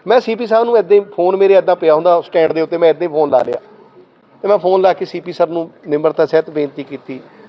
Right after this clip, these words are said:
ਮੈਂ ਕਿਹਾ, "ਸਰ, ਵੀ ਮੈਂ ਇੱਦਾਂ ਇੱਦਾਂ ਕੇਸ ਭੇਜ ਰਿਹਾ ਤੇ ਬੀਬੀ ਰੋਂਦੀ ਆ ਦੋ ਸਾਲ।" ਕਹਿੰਦਾ, "ਹੁਣ ਮੈਨੂੰ ਨਾ ਇਹਨਾਂ ਦਾ ਹੁਣੇ ਭੇਜ ਦਿਓ ਫੋਨ 'ਤੇ, ਇਹ ਕੱਲ੍ਹ ਆਵੇ, ਇਹਦਾ ਨੰਬਰ ਭੇਜ ਦਿਓ, ਤੁਰੰਤ ਕਾਰਵਾਈ ਕਰਾਂਗੇ।" ਮਤਲਬ ਕਹਿਣ ਦਾ ਭਾਵ, ਜਿੱਦਾਂ ਹੁਣ ਆਹ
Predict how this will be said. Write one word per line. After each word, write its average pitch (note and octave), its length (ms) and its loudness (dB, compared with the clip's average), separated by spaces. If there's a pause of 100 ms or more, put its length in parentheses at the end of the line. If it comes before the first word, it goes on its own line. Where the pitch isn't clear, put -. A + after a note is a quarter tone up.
(100)
ਮੈਂ D#3 100 -4
ਕਿਹਾ, E3 100 0
"ਸਰ, D#3+ 220 0
ਵੀ E3+ 80 -2
ਮੈਂ C#3+ 300 0
ਇੱਦਾਂ C#3 280 -2
ਇੱਦਾਂ C3+ 160 -2
ਕੇਸ B2+ 340 -8
ਭੇਜ C3 240 -2
ਰਿਹਾ B2 240 -6 (840)
ਤੇ C#3+ 100 -4
ਬੀਬੀ C3+ 300 -2
ਰੋਂਦੀ C3 380 -2
ਆ C#3 240 0
ਦੋ C3 140 0
ਸਾਲ।" C3 220 -2
ਕਹਿੰਦਾ, D#3+ 260 -4
"ਹੁਣ C3+ 260 -4
ਮੈਨੂੰ D#3 420 -2
ਨਾ B2 80 0 (180)
ਇਹਨਾਂ G3+ 160 2
ਦਾ A3 80 2
ਹੁਣੇ F#3+ 180 0
ਭੇਜ G3+ 240 2
ਦਿਓ F3 80 0
ਫੋਨ F3 220 -2
'ਤੇ, F3+ 160 -4 (180)
ਇਹ F#3+ 100 4
ਕੱਲ੍ਹ G3+ 280 2
ਆਵੇ, A3+ 240 0 (300)
ਇਹਦਾ A3+ 140 0
ਨੰਬਰ F3+ 300 0
ਭੇਜ A3+ 160 2
ਦਿਓ, A#3 100 4
ਤੁਰੰਤ C4 260 0
ਕਾਰਵਾਈ G3+ 300 2
ਕਰਾਂਗੇ।" A#2 320 -8 (1300)
ਮਤਲਬ G#3 340 0
ਕਹਿਣ C#4+ 260 2
ਦਾ C#4+ 100 2
ਭਾਵ, F3 320 0
ਜਿੱਦਾਂ F#3+ 220 -2
ਹੁਣ A3+ 100 0
ਆਹ A#3+ 160 2